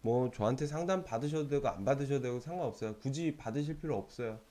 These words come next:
미리 알려드리는 거잖아요. 사오미월생한테 천간에 을목이 있는데 금 없는 분들,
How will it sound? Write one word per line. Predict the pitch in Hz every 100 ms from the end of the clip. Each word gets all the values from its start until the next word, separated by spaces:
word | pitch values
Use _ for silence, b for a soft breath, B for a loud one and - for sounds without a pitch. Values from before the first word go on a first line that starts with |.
| b b -
미리 | 101 147 226
알려드리는 | 120 120 143 127 123 113
거잖아요. | 104 101 101 160 185
사오미월생한테 | 185 202 202 165 131 120 117 107 104 127 156 -
천간에 | 170 180 156 135
을목이 | 107 123 135 117
있는데 | 113 107 104
금 | - 127
없는 | 110 98 113 117
분들, | 101 101 98 107 151 117